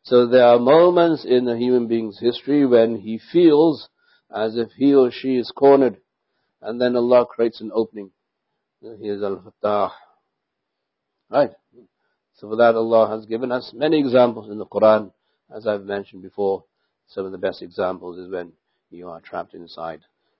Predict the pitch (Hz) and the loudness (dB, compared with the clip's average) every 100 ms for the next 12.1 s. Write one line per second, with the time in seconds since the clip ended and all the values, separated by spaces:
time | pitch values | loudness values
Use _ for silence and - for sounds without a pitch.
0 | _ 92 - 90 85 85 82 85 98 101 | _ -20 -14 -14 -14 -18 -18 -4 0 2
1 | 90 85 _ _ _ - 131 139 131 156 | 0 -6 _ _ _ -8 0 0 4 6
2 | 143 127 123 90 - _ _ _ _ _ | 6 4 -4 -10 -14 _ _ _ _ _
3 | _ _ - - _ _ _ _ _ _ | _ _ -20 -20 _ _ _ _ _ _
4 | _ 123 123 123 120 131 139 143 127 123 | _ -4 0 2 2 4 4 2 2 2
5 | 117 127 120 117 - 113 107 117 - 107 | 6 4 4 -4 -14 -2 4 4 4 -8
6 | 113 107 101 98 113 135 135 135 117 104 | -10 -2 -2 -2 -8 -6 -2 2 4 2
7 | 80 80 _ _ _ _ _ _ 113 117 | -2 -20 _ _ _ _ _ _ -4 2
8 | 143 156 156 139 135 135 135 131 - 147 | 6 6 4 4 2 2 2 -2 -2 0
9 | 135 - 220 208 180 175 - 151 147 147 | 0 -2 0 6 6 4 0 2 4 4
10 | 147 151 147 147 160 143 147 165 175 165 | 2 2 4 4 4 2 4 6 6 4
11 | - 156 151 151 151 147 143 - 151 143 | 2 4 4 2 0 0 -2 -2 0 0
12 | 110 | -6